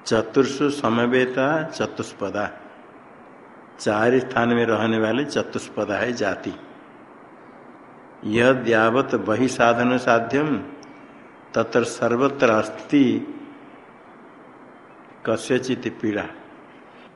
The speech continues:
यद यावत बहि साधन साध्यम, जितने बाहर साधन साध्य होता है, तत्र सर्वत्र अस्ति कस्यचित पीड़ा,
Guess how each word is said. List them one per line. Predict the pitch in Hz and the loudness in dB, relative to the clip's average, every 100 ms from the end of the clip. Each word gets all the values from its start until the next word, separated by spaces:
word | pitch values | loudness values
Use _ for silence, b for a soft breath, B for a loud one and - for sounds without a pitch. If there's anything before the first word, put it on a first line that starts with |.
| - B B B B - - 101 | -20 B B B B -20 -20 -4
यद | 113 135 131 123 | 2 4 4 2
यावत | 123 127 127 | 0 0 -4
बहि | 113 120 123 | -4 -2 -2
साधन | 127 113 120 117 | 0 -2 -2 -4
साध्यम, | 113 104 92 110 101 - - - - - - - - - - 104 | -6 -8 -6 -10 -10 -16 -20 -20 -20 -20 -20 -20 -20 -20 -16 -8
जितने | 104 - 143 147 | -8 0 2 4
बाहर | 131 117 117 135 135 | 4 4 4 2 2
साधन | 135 120 123 127 | 2 2 2 0
साध्य | 123 117 110 120 | 0 0 0 -2
होता | 107 104 107 101 | -2 -2 -2 -2
है, | 95 113 117 - - - - - - - - - | -2 -4 -6 -10 -20 -20 -20 -20 -20 -20 -20 -4
तत्र | 113 - 123 | -4 0 -2
सर्वत्र | - 110 113 117 127 117 | 0 0 2 0 0 0
अस्ति | 110 - - 143 | 0 -2 -6 -4
कस्यचित | 143 107 - 127 120 127 117 - | -2 -4 -2 -4 -2 -4 -6 -6
पीड़ा, | 98 95 | -6 -4